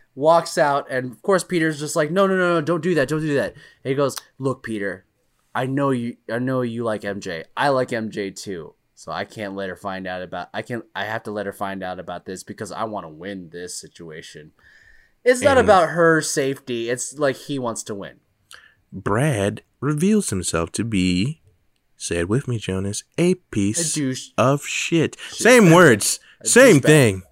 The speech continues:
Speaker 1: Yeah.
Speaker 2: Douchebag, piece of shit, asshole.
Speaker 1: A man, basically.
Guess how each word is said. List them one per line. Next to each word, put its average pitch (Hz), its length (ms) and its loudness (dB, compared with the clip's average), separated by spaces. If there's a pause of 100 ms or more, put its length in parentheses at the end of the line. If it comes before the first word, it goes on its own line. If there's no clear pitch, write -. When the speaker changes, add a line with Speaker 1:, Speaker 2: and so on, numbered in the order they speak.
(340)
Speaker 1:
Yeah. 117 100 -10
Speaker 2:
Douchebag, 165 600 8 (200)
piece 170 200 6
of 143 40 0
shit, 143 300 6 (320)
asshole. 123 580 6 (800)
Speaker 1:
A 180 80 4
man, 196 320 4
basically. 110 580 -4